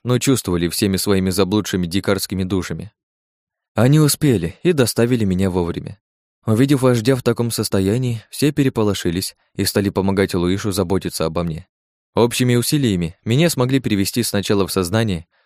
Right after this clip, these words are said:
а потом постепенно начать лечить. Кризис отступил через три дня, когда вернулся Манал, который смог отбить соплеменников у оставшейся банды Крэшей и теперь непрерывно сидел возле меня, молясь как на бога.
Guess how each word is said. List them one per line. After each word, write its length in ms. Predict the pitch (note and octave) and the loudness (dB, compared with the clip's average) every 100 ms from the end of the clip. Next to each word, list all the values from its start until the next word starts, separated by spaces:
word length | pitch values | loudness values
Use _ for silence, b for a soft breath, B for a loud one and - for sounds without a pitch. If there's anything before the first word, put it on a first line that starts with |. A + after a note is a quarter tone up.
| _ _ | _ _
а 160 | A#2 D3 | 0 2
потом 280 | C#3+ C#3 D3 | 4 2 2
постепенно 520 | C#3 - G2+ A2 A2 | 0 0 0 2 2
начать 340 | G2 F#2 F#2+ | 0 0 -2
лечить. 460 | F#2 F#2 F2+ D#2 - _ _ _ _ _ _ - | -2 -4 -6 -8 -14 _ _ _ _ _ _ -2
Кризис 460 | A2 C#3 E3+ D#3+ | 2 4 4 2
отступил 460 | C#3 - A2 B2 C3 | 0 0 0 2 2
через 280 | - A2 - | 0 -2 -2
три 200 | G#2 G#2+ | -4 -2
дня, 260 | G#2+ G#2 | -2 -4
когда 240 | - F#2 F#2 | -4 -2 0
вернулся 460 | F2+ F#2+ G2+ - | 0 0 -2 -2
Манал, 340 | F#2+ G2 A#2 F#2 _ _ | 0 0 0 -2 _ _
который 300 | - F#3 D3 | -2 2 2
смог 240 | A2+ A2 A2+ | 2 0 0
отбить 260 | G2 G#2 | -2 -2
соплеменников 680 | - F2 F#2 G#2 G#2+ F2+ E2 | -4 -2 0 0 -2 -4 -4
у 20 | |
оставшейся 500 | F2 - G#2 G2 - | -4 0 -2 -2 -4
банды 360 | F2+ E2 F#2+ F2 | -2 0 0 -2
Крэшей 440 | - G#2+ G#2 E2+ - _ _ _ _ _ | 0 0 0 -4 -10 _ _ _ _ _
и 80 | D3+ | -2
теперь 340 | A2+ A2 A#2+ | 0 2 2
непрерывно 600 | F#2+ F2+ E2+ G2 A2 G#2 | 2 0 0 2 2 0
сидел 360 | F2 - G#2+ F#2+ | -2 -2 2 2
возле 260 | F2 F2 F2+ | 2 0 0
меня, 340 | F#2 G2 F2 - | 0 -2 -4 -4
молясь 340 | G#2+ F#2 F2 | 0 0 0
как 160 | G2 F#2 | -2 -2
на 140 | F#2 | -2
бога. 360 | E2+ E2+ D#2+ | 0 -4 -6